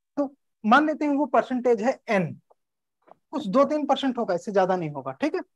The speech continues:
मान लेते हैं वो percent, क्योंकि मुझे exactly percentage याद नहीं, इसलिए मैंने एन percent लिखा। मान लीजिए कोई percentage है एन, तो एन percent से ज्यादा अगर कोई bank प्रायोरिटी सेक्टर lending के तहत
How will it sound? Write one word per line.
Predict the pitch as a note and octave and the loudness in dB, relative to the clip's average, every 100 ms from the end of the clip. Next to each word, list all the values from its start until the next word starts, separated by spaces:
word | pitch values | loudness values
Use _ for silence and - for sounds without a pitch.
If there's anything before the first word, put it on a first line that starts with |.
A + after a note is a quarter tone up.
| _ _ _ _ _ _ | _ _ _ _ _ _
मान | G3 C#4 | 4 4
लेते | C#4 C4+ | 4 4
हैं | D4 | 2
वो | |
percent, | B3+ B3+ C4+ A#3+ - | 4 2 0 -2 -2
क्योंकि | A3+ | 2
मुझे | B3+ B3 B3+ | 4 6 4
exactly | F#3 G3+ C4 C4 | 4 4 2 0
percentage | A#3 B3 A#3+ G#3 | 0 0 0 2
याद | G3 G3 | 2 2
नहीं, | D4 | -2
इसलिए | D#4+ C#4+ | -2 -2
मैंने | A#3+ A#3+ A#3 | 0 0 0
एन | G#3 G#3 | -2 -2
percent | - D3 C3 | -8 -10 -20
लिखा। | - - _ _ _ _ _ E3+ | -20 -20 _ _ _ _ _ 0
मान | A3 D4 | 4 4
लीजिए | C#4 D#4+ | 2 0
कोई | D4+ | 0
percentage | A#3+ B3+ C4 C4 C4+ A#3+ | 2 2 0 0 0 0
है | C4 | 0
एन, | A3 E3+ B2+ _ _ _ _ | 2 0 -4 _ _ _ _
तो | C4+ | -6
एन | - C#4 D4 | 0 2 4
percent | C4+ A#3+ A#3+ A#3 A3+ | 2 0 -2 -4 -4
से | - F#3+ | -6 0
ज्यादा | F3 F#3 G#3 | 2 4 4
अगर | G3+ E3+ E3 | 4 0 -2
कोई | - D#3+ D3 | -4 -6 -2
bank | C#3 G3+ A3 G#3+ _ _ _ _ _ - | 2 2 2 -2 _ _ _ _ _ 2
प्रायोरिटी | G#3+ A3+ A3+ C#4 | 4 4 2 -6
सेक्टर | A#3+ - F3 | -6 -6 -4
lending | E3+ G3 A#3+ A#3 | 0 2 2 2
के | A#3 | 0
तहत | A3+ G#3+ | -2 -4